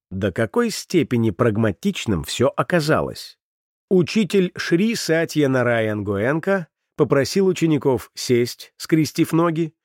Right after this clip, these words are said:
закрыть глаза и сосредоточиться на дыхании, входящем в ноздри и выходящем из них.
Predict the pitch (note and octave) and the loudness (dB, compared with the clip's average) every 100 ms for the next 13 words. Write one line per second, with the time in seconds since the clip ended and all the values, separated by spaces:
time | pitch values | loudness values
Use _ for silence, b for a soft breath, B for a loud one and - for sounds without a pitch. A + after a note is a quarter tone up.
0 | _ C3+ B2 A#2+ C3 B2+ G#2+ A#2+ A#2+ G2+ | _ 0 2 2 2 0 2 0 2 0
1 | E2 D2+ F#2+ C#3 _ - F#3+ A#3 G#3+ G3+ | -4 -4 -4 -8 _ -2 -2 0 0 0
2 | F3+ E3+ C#3+ C#3 E3 D#3 G3 - F3 F3 | 2 2 2 0 -2 -2 -4 -2 0 2
3 | D3+ C#3 - B2+ B2 D3+ G3+ - G2 F2 | 2 0 0 0 2 0 -2 -4 -4 -4
4 | - F2 E2 F2+ D3+ A3+ F3 F#3 G3 - | -4 -6 -4 0 2 2 0 0 0 -4
5 | _ - A3 F#3 - A2 F2+ F#2 - G2 | _ 0 0 0 0 0 0 -2 -2 -4
6 | C#2 B1 A#1+ A#1 _ | -6 -10 -16 -20 _